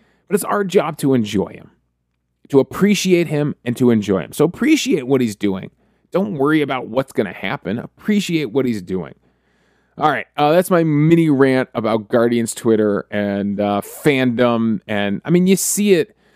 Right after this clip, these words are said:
You see it with fandoms all over the place. I mean, even the Star Wars fans can't even, they stress about what's gonna happen with their franchise. And, you know, the, the Jurassic World fans, we got a bunch of commercials for Jurassic,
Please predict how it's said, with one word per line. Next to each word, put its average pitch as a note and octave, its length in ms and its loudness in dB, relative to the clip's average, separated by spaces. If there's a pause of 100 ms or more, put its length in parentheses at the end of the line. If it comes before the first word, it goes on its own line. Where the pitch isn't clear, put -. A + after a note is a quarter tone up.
(680)
You F3+ 80 2
see A#3 180 2
it F#3 60 0
with D3+ 180 -2
fandoms A2+ 440 -2
all G#2 140 -2
over A2 200 0
the G#2 60 -4
place. G#2+ 420 -4
I G#2+ 100 -8
mean, C#3+ 220 2
even A3 180 4
the G3+ 60 4
Star E3+ 360 0
Wars C3 240 -4
fans G#2 360 -8
can't A2+ 240 -4
even, G2 200 -6
they A2+ 120 -4
stress - 480 -4
about G2+ 320 -4
what's A2 160 -6
gonna G#2+ 160 -4
happen A2 340 -6
with G#2+ 140 -8
their G2+ 100 -6
franchise. F2+ 760 -6
And, C2 140 -14 (520)
you A2+ 120 -2
know, G#2+ 180 -6
the, G#2+ 180 -4
the B2 120 -2
Jurassic D#3 580 0
World C#3 360 4
fans, G#2+ 240 -2
we C3 80 2
got B2+ 160 4
a A#2+ 40 2
bunch C3+ 260 -4
of B2 80 -8
commercials A#2 480 -2
for G#2+ 160 0
Jurassic, G#2 540 -2